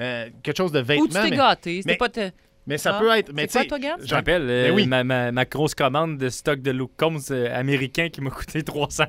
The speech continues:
Speaker 3: kek pour
Speaker 2: Pour
Speaker 3: genre cinq
Speaker 2: redonner à tout le
Speaker 3: articles.
Speaker 2: monde, mais
Speaker 3: Ouais, en
Speaker 2: finalement
Speaker 3: plus, pour cinq articles.
Speaker 1: Parce que Gab, pour sauver le shipping, il a commandé du linge à tout le monde. <laughs>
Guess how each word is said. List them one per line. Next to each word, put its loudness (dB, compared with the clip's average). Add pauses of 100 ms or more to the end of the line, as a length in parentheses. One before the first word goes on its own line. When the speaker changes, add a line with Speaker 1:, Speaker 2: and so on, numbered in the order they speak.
(160)
Speaker 3:
kek 0
pour -4
Speaker 2:
Pour 4
Speaker 3:
genre 0
cinq 4
Speaker 2:
redonner 6
à 6
tout -4
le 4
Speaker 3:
articles. 4
Speaker 2:
monde, 2
mais 4
Speaker 3:
Ouais, 8
en 8
Speaker 2:
finalement 6
Speaker 3:
plus, 0 (400)
pour -6
cinq -2
articles. -2
Speaker 1:
Parce -2
que 6
Gab, 2
pour -4
sauver 0
le 0
shipping, -2
il -4
a 0
commandé 0
du -8
linge 2
à 0
tout -6
le -8
monde. -8
<laughs> -2